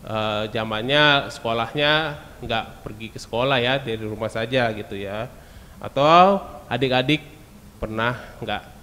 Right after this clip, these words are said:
disiplin, main game, nggak tahu waktu, ya. Mungkin juga adik-adik pernah melakukan, eh, hal seperti mencuri, ya, ngambil sesuatu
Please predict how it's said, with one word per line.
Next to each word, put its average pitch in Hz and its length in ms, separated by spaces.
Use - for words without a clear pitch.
disiplin, 117 640
main 107 280
game, 151 560
nggak 95 560
tahu 104 240
waktu, 131 420
ya. 135 240
Mungkin 233 480
juga 131 240
adik-adik 135 400
pernah 127 160
melakukan, 127 560
eh, 113 300
hal 135 560
seperti 123 480
mencuri, 127 640
ya, 147 240
ngambil 110 400
sesuatu 123 880